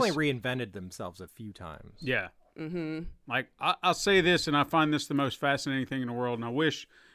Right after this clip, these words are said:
Speaker 2: uh,
Speaker 1: Mm-hmm.
Speaker 2: he'd have stuck with us a little bit longer. You go back to the early days of this podcast.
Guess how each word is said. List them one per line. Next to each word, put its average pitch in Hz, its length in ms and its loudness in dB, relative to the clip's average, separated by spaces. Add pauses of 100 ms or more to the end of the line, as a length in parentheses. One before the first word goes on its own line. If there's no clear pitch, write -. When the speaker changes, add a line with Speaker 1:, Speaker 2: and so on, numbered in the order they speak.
(160)
Speaker 2:
uh, 131 40 -10 (140)
Speaker 1:
Mm-hmm. 117 100 -2
Speaker 2:
he'd 131 100 2
have 127 80 0
stuck - 300 0
with 139 160 0
us 131 100 -6
a 147 60 -6
little 127 160 -2
bit 120 100 -2
longer. 120 280 -2
You 156 180 -4
go 202 120 2
back 175 320 0
to 143 100 -4
the 127 300 -2 (520)
early 156 260 6
days 117 540 -2 (140)
of 120 160 -12
this 123 120 -6
podcast. 113 720 -6